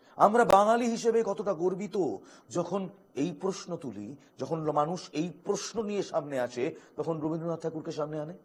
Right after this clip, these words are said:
সেই রবীন্দ্রনাথ ঠাকুর আজ বম্বেতে নিলামে উঠছে। আর বাঙালি কি করছে? আমি, আপনি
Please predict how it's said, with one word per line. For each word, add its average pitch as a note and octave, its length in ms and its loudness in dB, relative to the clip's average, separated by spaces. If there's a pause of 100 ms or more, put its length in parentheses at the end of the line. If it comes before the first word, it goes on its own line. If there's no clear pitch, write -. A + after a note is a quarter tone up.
(680)
সেই F3 260 4
রবীন্দ্রনাথ G#3 680 6
ঠাকুর F#3+ 300 2
আজ E3 260 6
বম্বেতে E3 580 4 (180)
নিলামে D#3+ 500 8
উঠছে। - 380 -8 (460)
আর A#2+ 120 2
বাঙালি B3+ 400 12
কি F#3 100 2
করছে? B2+ 340 -4 (680)
আমি, A#3+ 460 8
আপনি A#3+ 640 10